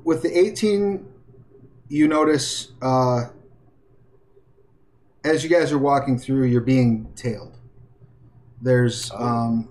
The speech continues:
Speaker 1: there appears to be a humanoid, rather large in stature, wearing a heavy cloak, like, like a Holocaust cloak. Like, you cannot make out any features. It's just big, huge, thick,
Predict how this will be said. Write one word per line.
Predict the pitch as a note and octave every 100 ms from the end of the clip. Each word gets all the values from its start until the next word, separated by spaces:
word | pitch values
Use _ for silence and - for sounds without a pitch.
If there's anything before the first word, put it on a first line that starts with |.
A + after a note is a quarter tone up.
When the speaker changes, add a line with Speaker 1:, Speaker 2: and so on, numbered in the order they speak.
| -
Speaker 1:
there | B2 B2
appears | A#2+ D#3 D#3+ D3
to | -
be | C3 B2+ B2+ B2 A#2 - - - _ _ _ _ _ _ _ _ _ _ _ _ _ -
a | C3
humanoid, | A#2+ E3+ E3+ E3+ D#3+ D#3 D3+ - - - _ -
rather | C3 C#3 C3+
large | C3 C3+ B2+
in | C3
stature, | - B2 A2+ - A#2 A2 - - - _ -
wearing | B2 B2+ B2+ B2+ B2
a | A#2+ A#2 A2+
heavy | A2 C3+ C#3
cloak, | B2+ - B2+ A#2+ - - -
like, | A#2 A2 - - - -
like | A#2+
a | G#2+
Holocaust | - B2+ C3 C#3+ C#3 -
cloak. | - C3+ C3+ - - -
Like, | G#2+ G#2+
you | A2+
cannot | - A#2+ A#2 A2+ A2+ -
make | A#2+ A#2
out | A#2 A2+
any | A2+ A2
features. | A#2+ A2+ A#2 G#2
It's | -
just | - A2 - - _ _ _ _ _
big, | C3+ B2+
huge, | A2+ B2+ B2 -
thick, | - B2 A#2+ -